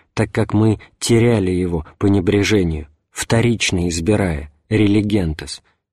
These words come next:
его, откуда, говорят, и происходит слово «религия», мы стремимся к нему любовью, чтобы, достигнув, успокоиться. Потому и становимся блаженными —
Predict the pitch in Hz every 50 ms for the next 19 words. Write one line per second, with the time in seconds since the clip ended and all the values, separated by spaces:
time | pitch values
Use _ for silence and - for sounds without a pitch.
0 | _ 104 98 101 98 87 90 80 73 - _ _ _ _ _ _ _ - 95 -
1 | - - 104 101 90 90 101 101 107 104 107 104 - 107 104 98 82 - 110 104
2 | 104 104 101 - - - 127 110 87 95 82 - - - 101 95 87 87 90 95
3 | 98 107 107 104 90 82 80 80 76 - _ _ _ _ _ _ _ _ _ _
4 | _ _ _ _ _ _ _ _ _ - 110 107 110 117 113 107 - - - 113
5 | 110 107 104 110 117 120 117 - - 110 98 - 107 101 101 104 107 110 104 107
6 | 104 107 110 117 110 95 76 78 73 71 - _ _ _ _ - - - - 110
7 | 90 87 98 85 98 95 90 - - - 135 123 113 98 90 76 - - - _
8 | - 113 107 - - 117 110 - - 117 104 95 85 78 - - - - _ _
9 | _ _ _ _ _ _ _ _ _ _ _ _ _ _ _ _ _ _ _ _
10 | _ _ _ _ _ - - 107 - 110 113 120 123 131 131 127 117 - - -
11 | 123 123 131 139 120 110 98 87 - - 104 90 87 95 98 98 85 87 110 127
12 | 123 117 101 90 80 76 71 -